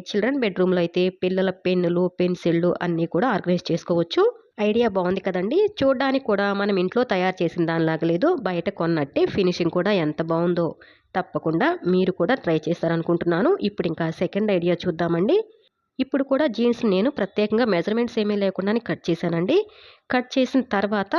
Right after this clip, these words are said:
ఇక్కడైతే కొంచెం మెజర్మెంట్ తీసుకుంటున్నాను. వెడల్పుగా ఉంటుంది కదా,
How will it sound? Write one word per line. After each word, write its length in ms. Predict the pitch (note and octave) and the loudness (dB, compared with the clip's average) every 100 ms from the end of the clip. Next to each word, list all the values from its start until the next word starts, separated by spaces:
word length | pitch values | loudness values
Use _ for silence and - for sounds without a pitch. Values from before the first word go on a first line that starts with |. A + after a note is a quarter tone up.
| G#4+ | 0
ఇక్కడైతే 440 | F#4+ - A#3 A#3 - | -2 -4 -2 0 0
కొంచెం 380 | A3+ G#3+ G#3+ B3 | 2 2 0 0
మెజర్మెంట్ 440 | F#3+ G3 A#3+ B3 | 0 0 -2 0
తీసుకుంటున్నాను. 600 | F#3+ - G3 F3+ F#3 B3 A#4 - _ _ _ _ _ _ - | -4 -4 -4 0 2 4 2 0 _ _ _ _ _ _ -2
వెడల్పుగా 460 | A#3 C#4 D4 C#4+ | 0 0 0 0
ఉంటుంది 340 | A#3 F3+ F3+ F3 | 0 -2 -6 -6
కదా, 260 | F#3 C#4+ | -2 2